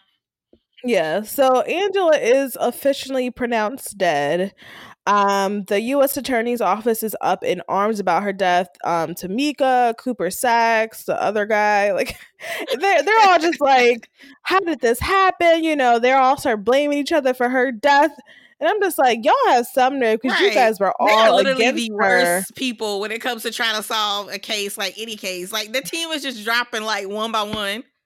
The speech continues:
Speaker 1: Yeah, they just, they're just the worst coworkers ever.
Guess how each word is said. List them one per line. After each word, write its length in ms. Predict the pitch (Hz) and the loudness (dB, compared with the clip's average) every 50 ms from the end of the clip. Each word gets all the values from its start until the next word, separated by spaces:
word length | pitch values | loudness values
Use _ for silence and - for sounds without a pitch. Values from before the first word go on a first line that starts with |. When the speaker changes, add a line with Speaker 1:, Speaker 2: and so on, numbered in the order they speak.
| _ _ _ _ _ _ _ _ _ _ - 370 440 466 440 | _ _ _ _ _ _ _ _ _ _ -10 -8 -6 -2 -2
Speaker 1:
Yeah, 300 | 370 277 202 175 170 175 | 0 0 0 0 -2 -2
they 320 | 190 226 254 330 403 392 | -2 -2 -2 0 0 -2
just, 440 | 285 - 247 226 220 - - - - _ _ _ _ _ _ - | 0 0 0 -2 -2 -4 -6 -12 -14 _ _ _ _ _ _ -8
they're 340 | - 233 302 392 415 359 262 | -4 -2 -2 0 -2 -2 -2
just 200 | 214 208 196 - | -4 -6 -4 -4
the 80 | 185 | -4
worst 280 | 180 170 160 175 - - | -4 -2 -4 -4 -6 -4
coworkers 520 | - 190 175 170 160 165 - 165 160 170 208 | -4 -2 -2 0 -2 -4 -4 -6 -4 -2 0
ever. 360 | 247 302 311 240 180 165 | 0 0 0 -2 -4 -4